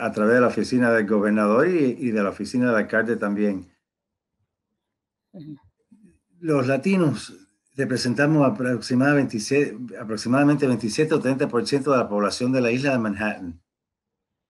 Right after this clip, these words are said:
Speaker 1: O sea que somos, somos bastante, y nada más que tenemos cinco jueces latinos, si acaso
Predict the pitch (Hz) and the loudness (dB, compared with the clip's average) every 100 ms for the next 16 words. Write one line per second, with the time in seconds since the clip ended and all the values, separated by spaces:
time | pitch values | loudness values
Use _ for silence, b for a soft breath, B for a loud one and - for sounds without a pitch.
0 | _ 120 156 131 107 104 131 156 123 104 | _ -2 2 2 2 0 2 2 0 -4
1 | - 131 147 127 - 113 104 131 127 101 | -4 0 2 0 -4 -10 -4 0 0 0
2 | 90 - 117 110 113 139 147 120 123 135 | -6 -6 -4 0 2 2 0 0 2 4
3 | 135 127 - - _ _ - 127 131 123 | 2 0 -4 -14 _ _ -4 0 0 0
4 | 127 127 - 117 113 120 131 143 - 110 | 0 0 -4 -6 -4 2 2 2 -2 -2
5 | 120 120 156 | -2 -4 -10